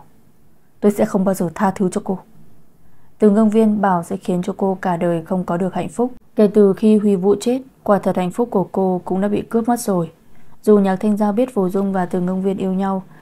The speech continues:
tuy có ganh tị, nhưng chưa bao giờ nghĩ đến sẽ quay trở lại. Thế nhưng Nhạc Thanh Giao lại bị cuốn vào dòng xoáy định mệnh đó. "Phù Dung sắp chết rồi ư?"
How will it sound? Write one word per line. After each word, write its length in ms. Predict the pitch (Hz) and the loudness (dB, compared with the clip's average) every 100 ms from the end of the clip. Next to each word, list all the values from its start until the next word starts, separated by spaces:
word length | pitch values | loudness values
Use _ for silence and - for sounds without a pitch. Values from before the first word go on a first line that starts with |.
| - - | -20 -4
tuy 120 | 247 | -2
có 140 | 233 | 0
ganh 220 | 196 220 208 | 0 0 0
tị, 260 | 208 190 - - - 214 | 0 -2 -6 -20 -4 0
nhưng 180 | 226 | 2
chưa 120 | 220 226 | 2 0
bao 160 | 220 | 0
giờ 200 | 214 196 | 0 0
nghĩ 160 | 180 208 | 0 -2
đến 280 | 196 180 202 | -2 -2 -4
sẽ 140 | 220 | -6
quay 200 | 214 196 | -4 -4
trở 160 | 190 170 | -4 -4
lại. 260 | 170 175 220 - - - - | -4 -6 -12 -20 -20 -18 0
Thế 100 | 214 | 2
nhưng 240 | 240 247 | 4 2
Nhạc 160 | 226 190 | 0 0
Thanh 180 | 208 202 | -2 -2
Giao 300 | 208 202 196 | 0 0 0
lại 120 | 196 | -2
bị 180 | 185 190 | -2 -4
cuốn 280 | - 185 196 | -2 -2 0
vào 240 | 220 185 | 0 0
dòng 240 | 180 180 170 | -2 -6 -6
xoáy 180 | - 175 | -6 -4
định 220 | 196 214 | -2 -2
mệnh 180 | 185 196 | -2 -2
đó. 280 | 180 175 208 - - _ _ _ _ - | -2 -2 -4 -12 -20 _ _ _ _ -2
"Phù 200 | 214 196 | 4 4
Dung 280 | 180 190 190 | 4 0 0
sắp 140 | 226 | -2
chết 160 | 220 240 | 0 -2
rồi 160 | 208 | -2
ư?" 100 | 180 | -2